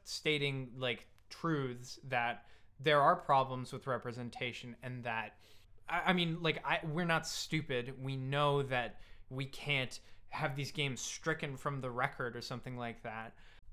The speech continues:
They are, they are just trying to engage in a, in a rhetorical argument to maintain this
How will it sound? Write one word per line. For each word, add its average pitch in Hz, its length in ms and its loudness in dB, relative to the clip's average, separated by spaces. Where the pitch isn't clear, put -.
They 180 200 4
are, 160 260 4
they 170 140 4
are 151 120 4
just 180 380 0
trying 160 380 2
to 156 180 -4
engage 139 640 0
in 135 120 -2
a, 131 140 2
in 131 180 -6
a 123 100 0
rhetorical 147 760 0
argument 139 680 -2
to 143 160 -6
maintain 135 840 -6
this 120 380 -4